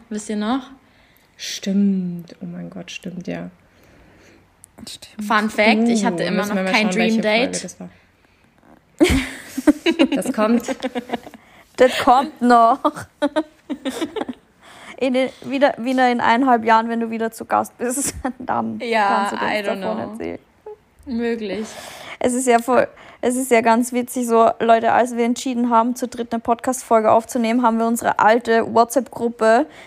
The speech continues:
Speaker 3: die wir, als wir noch alle in
Speaker 1: <laughs>
Speaker 3: München gelebt haben, ähm, und noch alle eigentlich nix gemacht haben, außer Instagram. Da haben wir uns, wir hatten so eine Dreiergruppe, <laughs> die, die hieß übrigens Munich's Top-Blogger. Ähm,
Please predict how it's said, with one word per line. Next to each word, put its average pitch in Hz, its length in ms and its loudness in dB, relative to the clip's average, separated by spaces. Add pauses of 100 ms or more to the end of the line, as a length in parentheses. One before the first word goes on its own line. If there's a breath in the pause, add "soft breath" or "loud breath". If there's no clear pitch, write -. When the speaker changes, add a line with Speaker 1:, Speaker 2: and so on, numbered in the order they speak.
(160 loud breath)
Speaker 3:
die 226 140 -8
wir, 233 180 4
als 226 160 0
wir 233 80 -2
noch 226 120 2
alle 226 260 4
in 240 120 4
Speaker 1:
<laughs> - 20 4
Speaker 3:
München 262 320 2
gelebt 220 400 0
haben, 233 540 2 (340 loud breath)
ähm, 233 400 4 (540)
und 233 200 0
noch 233 140 4
alle 226 480 2 (260)
eigentlich 226 440 -2
nix 233 260 0
gemacht 226 400 2
haben, 220 220 2
außer 226 340 2
Instagram. 240 800 -2 (220)
Da 226 160 -4
haben 214 160 -2
wir 214 100 -2
uns, 226 220 -2
wir - 80 0
hatten 226 160 -4
so 226 80 -6
eine 214 120 -4
Dreiergruppe, 262 800 0
<laughs> - 0 -
die, 285 120 -4 (360)
die 269 160 -4
hieß 269 320 0
übrigens 240 380 -4
Munich's 240 440 0
Top-Blogger. 220 800 2 (520 loud breath)
Ähm, 214 380 0